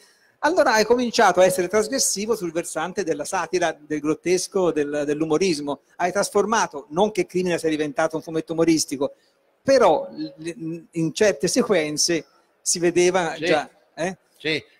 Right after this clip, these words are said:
Speaker 2: è stata un po' una prova generale per Alan Ford.
Speaker 1: Sì, mi ricordo che c'era una, una, una scena sul Crimina dove c'era un'eredità,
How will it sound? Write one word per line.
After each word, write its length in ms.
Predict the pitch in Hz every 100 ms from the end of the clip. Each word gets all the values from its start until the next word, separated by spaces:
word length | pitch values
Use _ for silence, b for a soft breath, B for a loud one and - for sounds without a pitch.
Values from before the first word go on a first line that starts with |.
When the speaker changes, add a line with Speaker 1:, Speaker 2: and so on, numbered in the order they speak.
| _
Speaker 2:
è 140 | 143
stata 280 | 139 165 165
un 60 |
po' 160 | 143 165
una 200 | 165 156
prova 320 | 147 156 165 160
generale 580 | 151 151 143 147 147
per 160 | 139 139
Alan 240 | 135 131
Ford. 280 | 123 110 82
Speaker 1:
Sì, 140 | - 165
mi 100 | 180
ricordo 320 | 185 226 165
che 100 | 175
c'era 220 | 208 180
una, 160 | 170 156
una, 180 | 156 156
una 180 | 165
scena 260 | 156 208 190
sul 160 | 160 -
Crimina 320 | 226 165 147
dove 180 | 151 160
c'era 240 | 196 185
un'eredità, 720 | 175 170 170 165 165 147 175